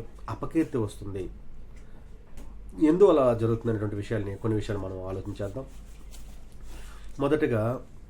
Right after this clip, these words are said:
మనం ఆలోచన చేసేది ఏంటంటే, కుటుంబంలో అనేక మంది, మనం గ్రంథం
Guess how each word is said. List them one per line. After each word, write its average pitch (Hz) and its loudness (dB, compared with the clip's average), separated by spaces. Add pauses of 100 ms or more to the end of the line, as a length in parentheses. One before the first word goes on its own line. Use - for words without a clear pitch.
(160)
మనం 117 4 (720)
ఆలోచన 123 2
చేసేది 104 0
ఏంటంటే, 98 -2 (1900)
కుటుంబంలో 165 6 (4000)
అనేక 185 6 (100)
మంది, 113 4 (380)
మనం 117 6 (640)
గ్రంథం 156 6